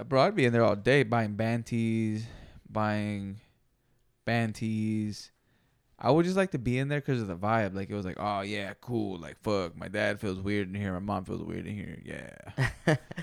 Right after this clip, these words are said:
Speaker 1: You know
Speaker 2: It
Speaker 1: what I
Speaker 2: was
Speaker 1: mean?
Speaker 2: different, huh? It
Speaker 1: Yeah,
Speaker 2: was so
Speaker 1: it's a
Speaker 2: different.
Speaker 1: different vibe. Like, "Oh, shit, what's this?" Fucking, they're all in black. They look like rebels.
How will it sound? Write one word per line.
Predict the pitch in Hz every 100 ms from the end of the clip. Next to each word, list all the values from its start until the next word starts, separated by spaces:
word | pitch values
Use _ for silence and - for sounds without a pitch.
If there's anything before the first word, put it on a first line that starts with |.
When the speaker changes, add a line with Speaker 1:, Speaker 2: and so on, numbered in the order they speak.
| -
Speaker 1:
You | 135 147
know |
Speaker 2:
It |
Speaker 1:
what | 143
I |
Speaker 2:
was | 143
Speaker 1:
mean? | 160
Speaker 2:
different, | 160 - 156
huh? | 143 143 127
It | 160
Speaker 1:
Yeah, | 156
Speaker 2:
was |
so | 139
Speaker 1:
it's | 127
a |
Speaker 2:
different. | 135 127 143 135 127
Speaker 1:
different | 143 131 113
vibe. | 120 127 123
Like, | 117 -
"Oh, | 160 147
shit, | - - 123
what's | 117 135 131
this?" | 127 127 110 104
Fucking, | - 113 101 104
they're | 110
all | 113
in | 95
black. | 104 107 117 -
They |
look | 113 110
like | -
rebels. | 107 110 104 98 -